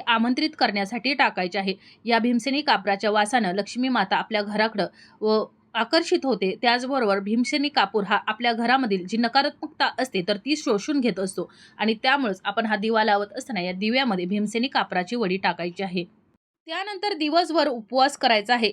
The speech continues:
माता लक्ष्मीचे नामस्मरण करायचं आहे. माता लक्ष्मीचा श्री महा-, "ओम श्री महालक्ष्मी नमः" या महामंत्राचा जप करत राहायचा आहे. कोणाशी भांडायचं नाही, वादविवाद करायचा नाही,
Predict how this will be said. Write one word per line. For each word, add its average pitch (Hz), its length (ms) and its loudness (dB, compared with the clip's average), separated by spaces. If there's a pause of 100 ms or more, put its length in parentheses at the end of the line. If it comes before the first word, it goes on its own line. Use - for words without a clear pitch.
(140)
माता 226 320 0
लक्ष्मीचे 277 480 0
नामस्मरण 269 640 2
करायचं 214 420 2
आहे. 214 260 2 (360)
माता 226 280 4
लक्ष्मीचा 254 640 2
श्री 320 280 2
महा-, 277 260 4 (120)
"ओम 311 240 4
श्री 311 200 2
महालक्ष्मी 254 640 2
नमः" 247 340 2 (160)
या 247 180 4
महामंत्राचा 269 680 2
जप 233 200 0 (100)
करत 220 240 2
राहायचा 214 300 0
आहे. 220 180 2 (340)
कोणाशी 247 360 4
भांडायचं 226 480 2
नाही, 240 260 2
वादविवाद 226 540 2
करायचा 214 420 0
नाही, 214 300 -2